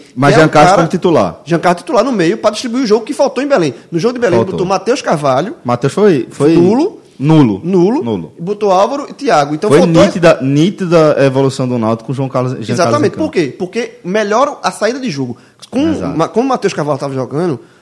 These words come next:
Speaker 2: a saída de jogo era de Josa e Gimeno, e que erram muito passe.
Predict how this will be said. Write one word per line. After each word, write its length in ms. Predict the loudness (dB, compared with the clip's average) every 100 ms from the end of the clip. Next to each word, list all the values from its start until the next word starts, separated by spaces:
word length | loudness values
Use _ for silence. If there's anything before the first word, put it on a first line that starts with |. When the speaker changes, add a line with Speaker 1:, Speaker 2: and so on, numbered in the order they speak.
| _
Speaker 2:
a 100 | -4
saída 240 | 0 -2 0
de 40 |
jogo 200 | 0 2
era 120 | 0
de 120 | -2 -4
Josa 440 | -2 -2 -2 -6
e 60 | -4
Gimeno, 420 | -4 -2 -2 -4 -8
e 180 | -10
que 120 | -8 -4
erram 280 | -2 0 -2
muito 260 | -2 -4
passe. 340 | -8 -8 -8